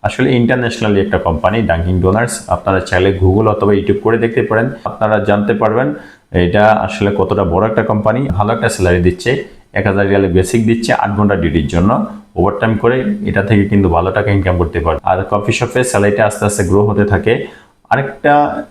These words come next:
সুযোগ আছে আপনাদের, as a বারিস্তা হিসাবে কাজ করার সুযোগ থাকবে। এই কফি শপে যদি আপনি একবার ঢুকতে পারেন, সেক্ষেত্রে আপনি যদি বাংলাদেশ থেকে, আহ, বারিস্তা কাজটা শিখে যান, আপনি যদি মোটামুটি হেড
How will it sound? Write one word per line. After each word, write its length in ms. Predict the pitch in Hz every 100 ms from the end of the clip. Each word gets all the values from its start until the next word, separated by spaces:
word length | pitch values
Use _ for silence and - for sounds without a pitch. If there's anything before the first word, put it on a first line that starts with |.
| - 107
সুযোগ 340 | - 117 123
আছে 200 | 123 120
আপনাদের, 540 | 113 117 117 139 117 - - _ -
as 280 | 107 113 110
a 20 |
বারিস্তা 360 | 104 135 - 139
হিসাবে 320 | 120 120 117
কাজ 160 | 117 113
করার 160 | - 160
সুযোগ 340 | - 104 110
থাকবে। 460 | 110 92 98 131 - - _ -
এই 300 | 196 104 208
কফি 180 | 104 104
শপে 280 | 101 120 113
যদি 200 | 107 107
আপনি 240 | 101 107
একবার 240 | 104 101 101
ঢুকতে 240 | 104 123
পারেন, 300 | 104 113 131
সেক্ষেত্রে 440 | - 98 - -
আপনি 280 | - - 123
যদি 180 | 113 117
বাংলাদেশ 560 | 87 95 110 117 - -
থেকে, 380 | 107 123 151 - - _ -
আহ, 220 | 90 92
বারিস্তা 880 | 85 104 123 - 131 131 135 - 107 -
কাজটা 320 | 107 - 113
শিখে 300 | - 113 113
যান, 260 | 82 76 71 -
আপনি 280 | - - 87
যদি 180 | 98
মোটামুটি 540 | 95 92 107 107 104 110
হেড 300 | 101 87